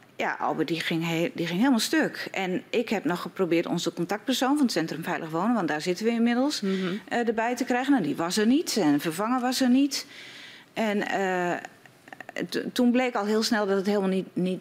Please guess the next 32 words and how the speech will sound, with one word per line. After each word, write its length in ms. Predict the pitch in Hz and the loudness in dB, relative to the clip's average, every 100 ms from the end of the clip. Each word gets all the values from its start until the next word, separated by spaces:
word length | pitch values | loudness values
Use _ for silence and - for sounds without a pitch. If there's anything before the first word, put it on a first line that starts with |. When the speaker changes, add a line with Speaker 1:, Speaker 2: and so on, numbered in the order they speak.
| - | -4
Speaker 1:
niet 200 | 175 175 | -4 0
klopte. 560 | 349 415 - 143 160 247 | 0 0 0 0 2 2
Die 120 | 226 | 4
man 180 | 226 220 | 4 2
had 220 | 208 - | 0 0
ze 60 | 208 | 0
helemaal 220 | 196 180 | 0 -2
niet 80 | 180 | -2
mogen 220 | 180 180 | -4 -2
wegsturen, 500 | 285 - 175 165 208 | -2 0 2 2 2
maar 140 | 208 | -2
het, 160 | 196 170 | -2 -6
het 260 | - 185 - | -8 -10 -10
kwaad 320 | - 233 262 180 | -6 -2 -2 -4
was 140 | 151 | -6
al 80 | - | -6
geschied. 500 | - - 254 202 - - - - | -6 0 0 0 -6 -12 -12 -10
En 120 | - 180 | -4 -2
dat 140 | 262 | 0
was 180 | 339 - | 0 0
denk 180 | 269 240 | 2 2
ik 160 | 226 - | 0 -2
ook 160 | 226 - | -4 -2
een 280 | 175 170 170 - - _ _ _ _ _ - | -2 0 -2 -8 -20 _ _ _ _ _ -4
omslagpunt 1040 | 190 247 - 285 - 277 302 403 - - - - - | 2 2 2 -2 0 2 2 2 -2 -6 -16 -20 -8
waarbij 680 | 208 208 185 170 147 160 165 - - - _ - | -2 -2 0 -2 0 0 -2 -4 -20 -20 _ -6
Albert 300 | 160 165 220 | -2 0 0
het 100 | 240 | 4
mentaal 420 | 254 262 254 247 240 | 4 4 2 0 2
niet 160 | 240 | 2
meer 160 | 247 - | 2 0
trok. 400 | 254 339 - | 0 0 -2